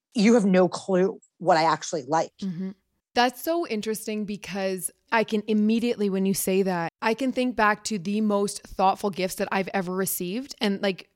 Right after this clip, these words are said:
Speaker 2: on two hands from my entire life. Do you know what I mean? Because
Speaker 1: Yeah.
Speaker 2: there was that much thought put into it from the person, whether they made it or whether they just went to seek out something super specific for me.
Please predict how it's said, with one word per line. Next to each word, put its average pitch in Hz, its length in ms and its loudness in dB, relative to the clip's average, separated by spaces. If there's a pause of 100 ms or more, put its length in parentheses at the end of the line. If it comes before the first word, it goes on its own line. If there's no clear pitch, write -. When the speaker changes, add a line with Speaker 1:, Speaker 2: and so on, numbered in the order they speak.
Speaker 2:
on 214 120 0
two 220 180 0
hands 196 220 0
from 202 160 -4
my 196 120 -2
entire 185 480 -6
life. 170 520 -12 (120)
Do 202 80 -6
you 196 40 0
know 202 60 2
what 202 80 2
I 196 80 0
mean? 190 280 -4 (440)
Because 220 220 2
Speaker 1:
Yeah. 233 60 6
Speaker 2:
there 233 80 6
was 202 140 0
that 196 280 0
much 214 220 -4
thought 190 360 0
put 190 180 -4
into 180 300 -4
it 269 100 -4
from 190 200 0
the 180 80 -2
person, 247 500 -4 (640)
whether 202 240 -2
they 165 120 -4
made 208 300 -2
it 254 220 0 (320)
or 202 100 0
whether 196 240 0
they 185 160 0
just 180 300 -6 (260)
went 196 200 -6
to 180 100 -8
seek - 420 -4
out 208 200 0
something 190 400 -4
super 196 340 -4
specific 180 560 -6
for 185 260 -6
me. 175 360 -6